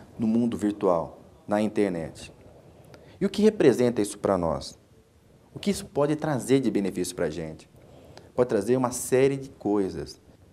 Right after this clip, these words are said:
Na área educacional, como eu tô falando pra você, ela pode acelerar,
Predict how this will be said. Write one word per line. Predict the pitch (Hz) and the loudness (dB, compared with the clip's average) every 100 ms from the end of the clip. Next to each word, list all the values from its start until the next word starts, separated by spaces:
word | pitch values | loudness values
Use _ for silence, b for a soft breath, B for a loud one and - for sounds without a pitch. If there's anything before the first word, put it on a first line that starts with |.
| - 123 | -12 -4
Na | 147 151 160 | -2 0 0
área | 185 | 2
educacional, | 147 110 107 - 90 92 90 | 0 2 2 2 -2 0 -2
como | - 92 | -4 -6
eu | |
tô | - | -4
falando | - 92 87 | -2 0 -2
pra | 85 85 | -4 -4
você, | 78 76 107 98 - B B B B B - | -6 -6 -6 -6 -10 B B B B B -8
ela | 113 120 | -4 -4
pode | - 120 120 120 113 - | 2 2 2 -2 -8 -6
acelerar, | 127 - 147 143 98 95 82 - | -8 -2 0 2 2 2 -2 -8